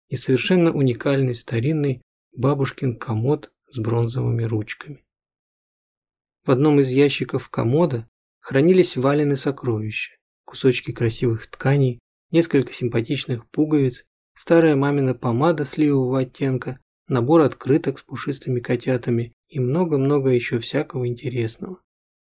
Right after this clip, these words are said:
Но самой большой ценностью среди сокровищ, самой красивой диковиной,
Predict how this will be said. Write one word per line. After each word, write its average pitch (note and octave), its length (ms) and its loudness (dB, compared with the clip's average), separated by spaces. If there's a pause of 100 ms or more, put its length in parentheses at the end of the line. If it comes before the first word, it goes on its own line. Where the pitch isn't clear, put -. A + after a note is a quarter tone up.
Но C#3 60 -8
самой B2 320 0
большой A#2+ 400 0
ценностью C3 560 -2
среди B2+ 280 -4
сокровищ, A#2+ 680 -4 (200)
самой C3 340 0
красивой B2+ 520 0
диковиной, B2+ 680 0